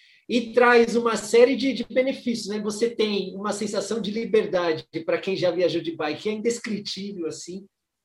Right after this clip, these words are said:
E aí tem o lance da, da velocidade, né?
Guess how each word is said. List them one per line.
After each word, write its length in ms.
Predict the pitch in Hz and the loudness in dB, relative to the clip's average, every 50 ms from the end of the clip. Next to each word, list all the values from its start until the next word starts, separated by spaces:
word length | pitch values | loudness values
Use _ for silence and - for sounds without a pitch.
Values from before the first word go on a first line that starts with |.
| _ _ _ - - _ _ _ _ - - - _ - | _ _ _ -20 -20 _ _ _ _ -20 -20 -20 _ -6
E 100 | - 185 202 | -2 2 4
aí 460 | 202 196 185 233 269 277 247 - - | 6 6 8 8 6 4 4 2 2
tem 140 | 220 240 247 | 0 0 2
o 80 | 233 | 4
lance 340 | 233 240 233 - 220 196 - | 4 4 4 4 0 -8 -4
da, 380 | - 214 214 214 208 185 - - _ _ | -4 -2 0 -2 -2 -4 -6 -14 _ _
da 180 | _ 151 180 196 | _ -2 -2 -2
velocidade, 720 | 196 202 202 202 202 - - 180 170 165 165 165 151 139 | -2 -2 -4 -6 -6 -8 -6 -4 -2 -2 0 -2 -2 -2
né? 140 | 165 175 175 | -2 -2 0